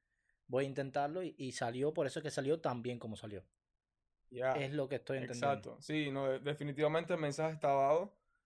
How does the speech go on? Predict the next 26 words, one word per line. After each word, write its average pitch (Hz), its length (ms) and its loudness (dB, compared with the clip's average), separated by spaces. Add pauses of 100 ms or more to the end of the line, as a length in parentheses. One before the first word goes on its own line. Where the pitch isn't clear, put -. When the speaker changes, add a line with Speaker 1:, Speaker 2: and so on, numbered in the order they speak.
(120)
Speaker 2:
Eh, 135 300 2
por 135 160 2
eso 151 180 -2
yo 156 240 4
he 160 40 4
dicho 156 180 -2
siempre 151 380 -2
que 131 340 2
gracias 143 380 0
a 143 100 2
todos 147 260 0
aquellos 143 300 0
que 131 160 2
han 131 200 0
podido 143 360 2
ver, 139 320 2 (280)
porque 139 460 0
el 147 140 0
interpretante, 151 720 0 (100)
el 143 120 0
interpretador, 131 640 0
disculpa, 127 440 -6 (500)
la 127 140 2
persona 143 300 0
que 170 80 -4
interpreta, 147 720 0